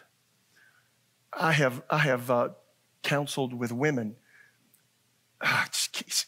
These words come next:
my mind, I, I just, I just can't go there. Who were sexually abused at age two, three, four, five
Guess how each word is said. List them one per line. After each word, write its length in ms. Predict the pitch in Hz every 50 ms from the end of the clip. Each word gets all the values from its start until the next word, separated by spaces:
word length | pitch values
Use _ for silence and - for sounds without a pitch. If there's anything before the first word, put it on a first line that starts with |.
| _
my 120 | 127 131 131
mind, 420 | 135 151 151 143 135 131 120 127
I, 160 | 120 117 - - - -
I 80 | 123
just, 260 | 123 131 143 - - - _ _ _ _ _ _ _ _
I 60 | 151 127
just 200 | 143 147 - -
can't 240 | - 160 - -
go 160 | 127 131 165 160
there. 280 | 139 117 - - - _ _ _ _ - _ _ _ _ _ _ _ _ _ _ _ _ _ _ _ _ _ -
Who 160 | 170 170 151
were 100 | 135 127
sexually 580 | - - 175 156 151 - - 151 139 135 127
abused 420 | 127 131 127 139 147 135 117 - 139
at 120 | - - -
age 400 | 143 131 131 120 117 - - -
two, 380 | - - - 143 127 117 117 - _ _ _ _ _ _ _ _ _ _ _ _ _ _ _ _ _ _ _ _ - - 659 659 640 - _ _ _ _ _ _ _ _ _ _ _ _ _
three, 400 | - - 147 147 139 131 117 104
four, 380 | - - - 151 147 123 113 101
five 680 | - - 143 139 131 113 101 92 87 98 - -